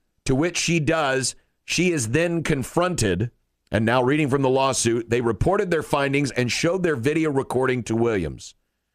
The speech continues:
Love instructed Ashley to deny anything improper and told her he would talk to Williams. Then that led to a coach, to, to a coach called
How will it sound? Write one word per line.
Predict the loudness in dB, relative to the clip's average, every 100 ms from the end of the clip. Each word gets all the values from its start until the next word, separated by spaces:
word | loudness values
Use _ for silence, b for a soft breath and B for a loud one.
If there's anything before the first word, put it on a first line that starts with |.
| _ _ _ -2
Love | 0 2
instructed | -2 0 0 0 0
Ashley | 0 0 0 0
to | 0
deny | 0 2 2 2
anything | 0 0 -2
improper | 0 0 0 2 -2
and | 0
told | -2 0
her | 0
he | 0
would | 0 0
talk | -2 0 0 -2 _ _ _ -2
to | 0
Williams. | 2 0 -2 -6 -14 -20 _ _ _ _ _
Then | -4 -2 0 -2
that | -2 0 -2 0
led | 0 0 0
to | -2 0
a | 0 0
coach, | -2 -2 -2 -6 -12
to, | -2 -2
to | 0 0
a | -2
coach | -2 -2 -2 -4
called | -2 0 0 0